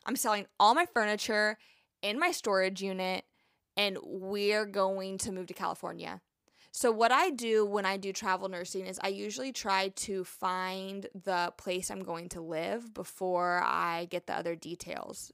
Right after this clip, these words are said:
out. I feel like this is a better way of doing it. So I found a place on Furnish Finder in San Diego. It was twenty-five hundred dollars a month. I was gonna be living in, like, a good lo-,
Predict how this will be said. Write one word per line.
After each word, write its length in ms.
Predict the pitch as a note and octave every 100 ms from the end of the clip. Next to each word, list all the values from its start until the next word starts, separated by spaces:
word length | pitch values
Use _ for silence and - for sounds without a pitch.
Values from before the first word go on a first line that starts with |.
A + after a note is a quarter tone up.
| _ -
out. 220 | E2+ - -
I 80 |
feel 180 | F#3 F#3
like 180 | F#3 -
this 160 | F#3 -
is 200 | F3+ -
a 80 | F3+
better 340 | E3+ B2+ C3 D#3+
way 160 | D#3
of 100 | D#3+
doing 280 | F3 E3 F#3
it. 160 | D4 - _ - - - - -
So 140 | - G#3+
I 100 | G#3
found 260 | G#3 G3+
a 40 | G3
place 260 | G#3 G#3
on 80 | G#3+
Furnish 400 | - F#3+ F3+ -
Finder 300 | F#3+ F3+ F#3
in 120 | -
San 280 | G3+ F3+ F#3
Diego. 340 | G3+ F3+ F3
It 60 | F3+
was 100 | F#3+
twenty-five 380 | - F#3+ G3+ A3+
hundred 180 | A#3 A3+
dollars 300 | A3 A3+ A3
a 40 |
month. 480 | G#3+ F#3 F3+ F3+ F#3+
I 80 | F#3
was 80 | F#3
gonna 160 | F#3
be 80 | F#3
living 300 | F3+ F3+ F#3
in, 140 | F3+ F3
like, 180 | E3+ -
a 60 |
good 260 | F3+ F#3+ G3+
lo-, 160 | F#3+